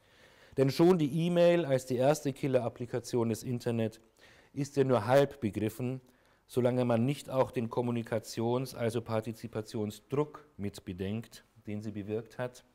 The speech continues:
In ihrem Fall allein schon durch den Wandel in der Geschwindigkeit, die unsere Herzen zu verlangen sich angewöhnt haben, wie es in Dave Eggers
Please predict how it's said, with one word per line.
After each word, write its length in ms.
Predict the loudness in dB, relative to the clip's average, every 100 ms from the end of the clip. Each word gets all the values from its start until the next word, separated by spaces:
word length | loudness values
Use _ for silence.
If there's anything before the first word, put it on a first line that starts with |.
| _ _ _ _ _ _ -20 -20 -12
In 120 | -6 2
ihrem 300 | 4 4 4
Fall 280 | 6 6
allein 440 | 6 4 4 2 0
schon 200 | 0 2
durch 200 | 2 2
den 200 | -4 -2
Wandel 340 | 0 0 0
in 120 | 0 0
der 120 | 0
Geschwindigkeit, 1040 | -2 -4 -6 -4 -6 -8 -6 -4 -4 -6
die 60 | -6
unsere 300 | -6 -4 -2
Herzen 460 | 2 2 2 -6
zu 140 | -8 -4
verlangen 520 | -2 0 0 -2 -4 -8
sich 280 | -12 -10 -8
angewöhnt 560 | -6 -4 -2 -2 -2
haben, 420 | 0 0 -2 -8 -10 _ _ _ _ _
wie 220 | -10 -8
es 220 | -8 -10 -12
in 220 | -12 -6
Dave 320 | -6 -6 -8
Eggers 560 | -8 -4 -2 -4 -8